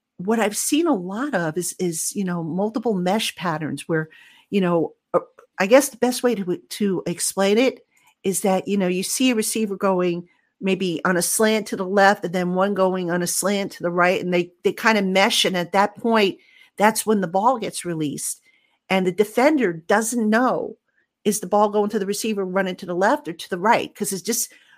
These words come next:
if you watch the quarterbacks and how they're throwing the ball, they're looking right where that mesh point is. And it kind of creates confusion. And I saw a couple, ca-, you know, if, more than a few cases where the defensive back was like,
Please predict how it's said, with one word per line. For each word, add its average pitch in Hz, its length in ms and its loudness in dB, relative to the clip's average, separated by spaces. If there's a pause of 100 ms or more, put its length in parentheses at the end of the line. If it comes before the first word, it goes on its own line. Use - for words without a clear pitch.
(100)
if 202 140 -2
you 214 120 2
watch 202 640 0
the 214 80 -2
quarterbacks 214 800 -2
and 175 80 -10
how 208 160 0
they're 190 160 -2
throwing 202 380 -2
the 196 80 -4
ball, 208 500 -2 (680)
they're 220 240 6
looking 208 480 2
right 220 280 4 (220)
where 208 180 4
that 196 220 2
mesh 202 280 -4
point 156 280 -6 (160)
is. - 280 -8
And 175 380 0
it 202 180 -6
kind 254 240 2
of - 220 -4
creates 226 360 -2
confusion. 220 680 2 (380)
And 196 100 2
I 214 80 4
saw 247 340 4
a 240 60 2
couple, 226 340 -2
ca-, - 260 -10
you 196 120 -4
know, 170 140 -2
if, - 140 -10
more 247 220 4
than 233 140 2
a 165 40 -6
few 185 280 -6
cases 170 580 -4 (400)
where 185 300 2
the 175 100 -4
defensive 269 480 0
back 175 240 0
was - 160 -8
like, 160 320 -4